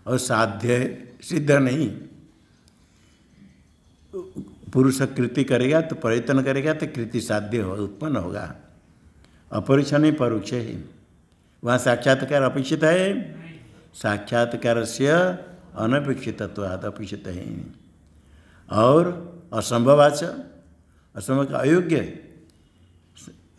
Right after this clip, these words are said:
Speaker 1: धर्म साक्षात्कार का की योग्यता उसमें है नहीं, साक्षात्कार नहीं होगा। असंभवाच अयोग्यता, साक-, अयोग्यता च असंभव है साक्षात्कार के लिए, अयोग्य असंभव है,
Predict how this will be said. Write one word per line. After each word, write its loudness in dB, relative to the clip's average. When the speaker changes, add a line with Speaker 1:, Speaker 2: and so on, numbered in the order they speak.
Speaker 1:
धर्म 0
साक्षात्कार -2
का 0
की 2
योग्यता 2
उसमें 0
है 2
नहीं, 0
साक्षात्कार -4
नहीं -2
होगा। -8
असंभवाच 0
अयोग्यता, -2
साक-, -10
अयोग्यता -6
च -8
असंभव -2
है -2
साक्षात्कार -2
के -4
लिए, -4
अयोग्य -2
असंभव -2
है, -10